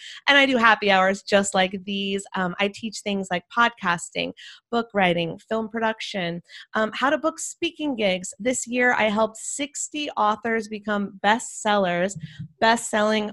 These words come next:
authors on Amazon, um, sharing their story, and everyone was in the wellness and, and in the movement of helping people, you know what I mean?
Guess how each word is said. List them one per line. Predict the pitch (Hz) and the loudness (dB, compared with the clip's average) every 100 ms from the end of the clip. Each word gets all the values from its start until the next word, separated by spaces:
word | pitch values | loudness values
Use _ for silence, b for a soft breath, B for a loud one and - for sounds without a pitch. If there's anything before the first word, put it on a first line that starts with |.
| - | -2
authors | 180 190 202 185 170 175 - | 4 4 4 0 2 0 -2
on | 180 180 | -2 0
Amazon, | 180 185 185 180 170 170 - B B - | -2 -2 -2 -2 -2 -4 -8 B B 0
um, | 202 196 196 190 - | 4 4 4 2 0
sharing | - 226 226 226 | 2 2 2 2
their | 214 202 | 2 2
story, | - - 196 196 180 175 | 0 -4 0 2 2 0
and | 175 | 0
everyone | 190 180 185 180 175 | 0 0 0 0 -2
was | 175 | -2
in | 175 175 | -2 -2
the | |
wellness | 170 170 175 170 170 - 175 | 0 0 0 0 -4 -8 -6
and, | 165 165 165 B B B | -2 -2 -6 B B B
and | 214 220 | 2 6
in | 240 247 | 6 6
the | |
movement | 208 190 185 180 165 | 2 0 0 -2 -4
of | 170 | -4
helping | 180 175 170 165 | -4 -4 -4 -8
people, | - 175 190 170 | -10 -12 -6 -4
you | 175 | -2
know | 165 | -2
what | |
I | 165 | -2
mean? | 165 170 | -2 -4